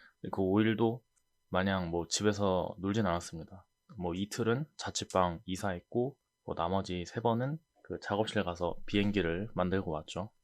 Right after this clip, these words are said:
아마 주 육 일 해서 빠짐없이 간 것 같습니다. 이번 달 월급은 이백십오만 원이 나오고, 월급날은 좀 더 늦기 때문에 설 전까지 일한 거를 받을 것 같아요. 거진 한 이백,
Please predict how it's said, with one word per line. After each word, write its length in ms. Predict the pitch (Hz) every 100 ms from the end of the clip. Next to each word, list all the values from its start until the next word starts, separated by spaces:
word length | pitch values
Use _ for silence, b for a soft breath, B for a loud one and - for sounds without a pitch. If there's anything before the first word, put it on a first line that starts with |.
| _
아마 300 | - 104 101
주 400 | - - 120 120
육 220 | 104 104
일 180 | 131 127
해서 320 | 139 147 131 110
빠짐없이 560 | 120 160 170 107 - 113
간 280 | - 101 101
것 220 | 104 98
같습니다. 640 | - 90 110 90 78 80 - _
이번 440 | - 95 98 95 -
달 140 | 95
월급은 460 | 85 90 98 92 90
이백십오만 600 | 85 95 - 113 92 98
원이 160 | 95
나오고, 500 | 85 80 82 - 135 - B B B B B -
월급날은 840 | 95 107 127 120 104 98 90 85
좀 200 | - 139
더 280 | 113 98 82 -
늦기 380 | 90 - 104
때문에 480 | - 90 87 90 80 - -
설 220 | - 143
전까지 680 | - 101 95 107 104 110 - _ - _ _ -
일한 320 | 101 110 107
거를 380 | 101 98 107 110
받을 280 | 101 104
것 140 | 104 95
같아요. 400 | 82 - 85 82 _ - -
거진 240 | 95 101
한 160 | 101 98
이백, 360 | 101 104 101